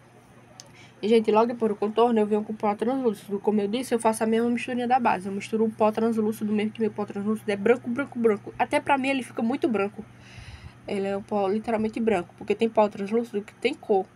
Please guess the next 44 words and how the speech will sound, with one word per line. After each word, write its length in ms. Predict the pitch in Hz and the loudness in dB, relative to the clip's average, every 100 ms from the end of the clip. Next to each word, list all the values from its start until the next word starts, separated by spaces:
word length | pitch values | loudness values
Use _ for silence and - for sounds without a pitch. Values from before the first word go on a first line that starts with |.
| - - - - - | -20 -20 -20 -10 -2
Ele 180 | 208 | 0
não, 160 | 220 220 | 2 0
ele 140 | 196 | 0
é 20 | 196 | -2
totalmente 500 | 208 208 220 220 226 | -2 -2 -2 -2 -2
branco. 380 | 233 180 180 - - - - - - - - - - | -4 -4 -8 -14 -18 -20 -20 -20 -20 -20 -20 -20 -6
Aí 120 | 208 | 2
eu 100 | 202 | 4
vou 220 | 202 220 233 | 6 6 4
e 80 | 262 | 0
misturo 380 | 262 - 247 | -4 -2 0
também 280 | 240 254 233 | 2 8 6
com 120 | 233 | 6
o 60 | 240 | 0
mesmo 280 | 240 277 277 | 2 2 0
cont-, 260 | 269 262 - | 0 -2 0
o 80 | |
mesmo 260 | 233 277 320 | 2 2 2
cont-, 320 | - 320 - | 2 0 2
o 100 | 220 | 4
mesmo 300 | 226 226 240 | 6 4 2
pó 160 | - 226 | 4 4
de 100 | 214 | 4
contorno 460 | 220 220 208 208 | 4 4 4 0
que 80 | 190 | -2
eu 60 | 196 | -4
tô 140 | - | -2
usando 260 | 180 175 170 | 0 0 -2
aí, 380 | 170 220 277 220 - - | 0 0 0 -4 -8 -14
que 80 | - | -2
é 40 | 190 | 2
o 40 | |
mais 180 | 208 240 | 2 2
escuro 280 | 226 233 220 | 0 -2 0
dessa 220 | 196 202 | 0 -2
paleta, 440 | 196 220 226 196 - - - - | 2 4 4 2 -6 -20 -16 -6
eu 120 | 254 | 0
vou 140 | 233 | 4
e 20 | 233 | 4
misturo 320 | 247 254 233 | 2 0 0
no 140 | 240 | 0
pó 160 | 233 220 | 0 -2
translúcido 560 | - 247 233 226 220 | -2 -2 0 0 -2
também 360 | 226 226 208 240 | -2 0 0 -2